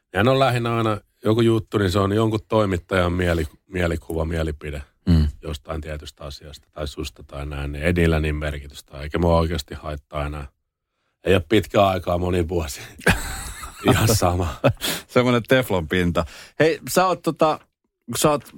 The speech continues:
Speaker 2: pelannut lätkää, niin siitä, siinä niinku sivussa oli, oli kovasti päihteet. Sit jossain vaiheessa tuli se rauhoittuminen. Sitten tota, sä lähdit Venäjälle jossain vaiheessa ja sit siellä sä täytit sitä tyhjötä pelaamalla.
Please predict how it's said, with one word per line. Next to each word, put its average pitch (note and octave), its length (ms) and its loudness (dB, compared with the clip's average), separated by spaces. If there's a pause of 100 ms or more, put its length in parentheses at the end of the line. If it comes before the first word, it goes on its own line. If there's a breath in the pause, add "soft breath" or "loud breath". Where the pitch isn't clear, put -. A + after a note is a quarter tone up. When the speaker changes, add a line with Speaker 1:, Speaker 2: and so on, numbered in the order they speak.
(120)
Speaker 2:
pelannut C#3+ 300 4
lätkää, C#3+ 460 0
niin F#2 120 0
siitä, G2 280 -2
siinä G#2 200 2 (420)
niinku G2+ 220 2
sivussa G#2+ 460 2
oli, F2 240 0
oli F#2+ 180 0
kovasti G2 380 0
päihteet. F2 680 0
Sit E2+ 160 -4
jossain F#2+ 280 2
vaiheessa D#2+ 280 0
tuli E2+ 140 -4
se E2 120 0
rauhoittuminen. D#2 880 0 (140)
Sitten - 460 -6
tota, D#2 360 0
sä G2+ 140 0
lähdit G2 240 2
Venäjälle F2+ 500 2
jossain E2 320 0
vaiheessa C#2+ 440 0
ja C#2 80 2
sit C#2+ 200 -2
siellä D#2+ 400 2 (760 soft breath)
sä G2 80 2
täytit F2+ 300 2
sitä - 180 -2
tyhjötä E2+ 600 2 (400)
pelaamalla. C#2 680 0